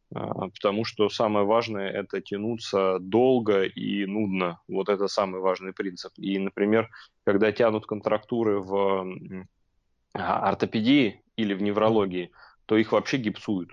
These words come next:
У нас есть такая техника, называется поэтапное гипсование.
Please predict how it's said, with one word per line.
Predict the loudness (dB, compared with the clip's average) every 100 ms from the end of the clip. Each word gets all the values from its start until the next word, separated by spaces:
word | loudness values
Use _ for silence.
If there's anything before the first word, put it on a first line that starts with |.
| -12
У |
нас | -10 -6
есть | -6 -4
такая | -4 -2
техника, | 0 0 0 -4
называется | -4 2 4 2 -2
поэтапное | 0 2 2 -2 -2 -4
гипсование. | -4 2 4 4 2 -4